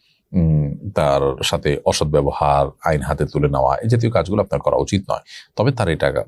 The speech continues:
বন্ধ করবার জন্য সম্ভাব্য সকল উপায়, আপনি সন্তান সুলভ যে উপায়গুলো হতে পারে, তার সবগুলো আপনি, আহ,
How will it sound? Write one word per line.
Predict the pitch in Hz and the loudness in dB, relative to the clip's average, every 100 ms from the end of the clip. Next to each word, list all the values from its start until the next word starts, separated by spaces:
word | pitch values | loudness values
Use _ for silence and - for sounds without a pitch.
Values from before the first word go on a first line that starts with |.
| 85 | -2
বন্ধ | 92 98 135 | 2 6 4
করবার | 131 120 107 90 | 4 2 2 2
জন্য | 95 90 | 2 2
সম্ভাব্য | - 82 80 120 117 113 117 117 | 0 0 2 0 2 4 4 4
সকল | - 120 139 135 | 0 -2 0 -2
উপায়, | 87 - 62 - - - - | -2 -2 -2 -4 -16 -20 -6
আপনি | - 80 | -4 0
সন্তান | 80 - 104 101 104 95 76 | 0 2 0 2 0 0 -2
সুলভ | - 117 131 123 | 2 4 4 2
যে | 110 90 76 | 0 0 0
উপায়গুলো | 90 78 78 80 - - | 0 0 2 0 -2 -4
হতে | - 135 | 0 0
পারে, | - - - _ | 0 -2 -4 _
তার | 78 | -4
সবগুলো | - 135 95 87 | -2 -2 0 0
আপনি, | 76 113 190 - - - _ - | 0 0 -2 -2 -18 -20 _ -4
আহ, | 73 65 64 64 58 55 - - - | -2 0 -2 -2 -2 -4 -6 -8 -12